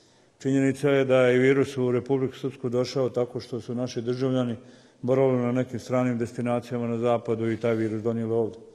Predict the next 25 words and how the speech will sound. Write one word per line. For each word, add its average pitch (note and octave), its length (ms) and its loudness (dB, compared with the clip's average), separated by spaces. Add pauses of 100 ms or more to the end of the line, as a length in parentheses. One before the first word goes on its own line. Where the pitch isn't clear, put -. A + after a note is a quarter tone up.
(400)
Činjenica C#3 480 0
je C3 80 4
isto C3 200 -2
tako B2+ 300 0
da B2 80 2
veliki B2+ 300 0
broj B2 220 2
ljudi B2 280 2
dolazi A#2 580 0 (380)
sa B2 180 -4
zapada, A#2+ 680 0
naših A#2+ 400 -4
ljudi A#2+ 200 -2
koji A2+ 180 -2
tamo A#2 240 -2
rade A#2 340 0
i - 20 -4
borave, A2+ 460 -2 (920)
a, A#2 380 2 (100)
i C#3+ 120 -2
da C3 460 6
su B2+ 240 4
oni C3 300 4
potencijalni, C3 760 0
e, A#2+ 360 -2